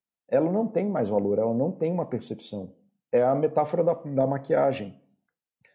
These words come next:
A mulher que precisa de maquiagem pra se sentir bonita e que só sai de maquiagem pra receber elogios de ser bonita,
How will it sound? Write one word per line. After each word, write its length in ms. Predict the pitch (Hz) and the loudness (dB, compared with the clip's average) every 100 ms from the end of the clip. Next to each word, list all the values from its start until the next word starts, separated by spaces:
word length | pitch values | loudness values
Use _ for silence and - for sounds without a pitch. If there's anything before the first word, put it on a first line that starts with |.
| _ - | _ -4
A 60 | 113 | 0
mulher 420 | 127 123 170 185 | 2 4 2 0
que 100 | 175 | -8
precisa 560 | 151 139 - 185 226 185 | -6 -6 -4 -2 0 0
de 120 | 131 | -2
maquiagem 500 | 123 - 107 110 107 | -6 -2 -2 -2 -4
pra 160 | 110 | -8
se 160 | - - | -10 -12
sentir 220 | 107 - | -14 -12
bonita 500 | 101 104 110 110 107 | -10 -8 -8 -6 -6
e 60 | 98 | -6
que 160 | - | -8
só 260 | 117 - 165 | -10 -2 -2
sai 340 | - 151 151 | 0 0 0
de 120 | 135 120 | 0 -2
maquiagem 640 | 113 - 101 98 95 95 | -4 0 0 0 -4 -10
pra 180 | - 113 | -2 -2
receber 360 | 113 123 107 | -2 -2 -2
elogios 500 | 113 107 95 120 135 | -2 -2 -2 0 0
de 60 | 135 | -2
ser 140 | - | -8
bonita, 600 | 95 101 101 156 151 113 | -6 -6 -4 -6 -6 -10